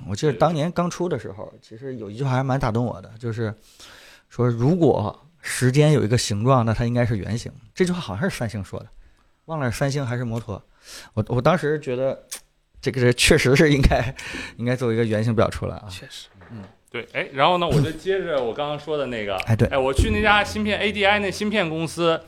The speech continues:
Speaker 3: 然后呢，他们，我现场体验了一下他们那个 demo 的有展示的一个手表，测量体脂率和那个真正的那个专业体脂秤测量体脂率测出来的数据的差别，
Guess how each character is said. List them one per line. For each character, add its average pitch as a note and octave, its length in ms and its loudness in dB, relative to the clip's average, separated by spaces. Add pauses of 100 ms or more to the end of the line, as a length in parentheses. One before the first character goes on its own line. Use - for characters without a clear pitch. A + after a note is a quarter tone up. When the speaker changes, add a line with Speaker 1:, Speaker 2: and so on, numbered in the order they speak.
(260)
Speaker 3:
然 D3 120 4
后 F3 80 4
呢， D#3+ 140 2
他 G#3+ 240 2
们， F3 400 -2
我 C3+ 120 -2
现 F3+ 280 0
场 F#3+ 180 2
体 B2+ 220 -10
验 B2+ 120 0
了 C#3 120 -2
一 - 20 -2
下 B2+ 160 0
他 A3+ 220 2
们 G3 160 -2
那 E3 100 -4
个 B2+ 560 4
demo G#3+ 300 4
的 A2+ 120 0
有 C3+ 280 -4
展 G#2 200 -2
示 G3+ 120 -6
的 F#3 60 2
一 D#3 60 2
个 D3+ 80 -2
手 C3+ 160 0
表， A2+ 240 2 (180)
测 - 200 0
量 C#3+ 240 0
体 D3+ 160 -8
脂 B2+ 140 -6
率 C3+ 280 -6
和 A#2+ 260 -6
那 C#3+ 200 -4
个 A2+ 460 -2 (360)
真 G#3+ 200 0
正 G3+ 120 0
的 D3+ 120 -2
那 D3+ 80 -4
个 C#3+ 40 -2
专 A3 240 0
业 G3 120 0
体 - 180 -8
脂 C3+ 100 -6
秤 D3 220 -10
测 D3 140 -2
量 B2 120 -2
体 B2 220 -10
脂 A2 80 -10
率 G#2+ 420 -8
测 - 160 -6
出 C3 100 -2
来 B2 100 4
的 B2 40 -6
数 B2+ 160 -8
据 A#2 80 -6
的 A2+ 80 -2
差 C3+ 220 2
别， F#2+ 260 -2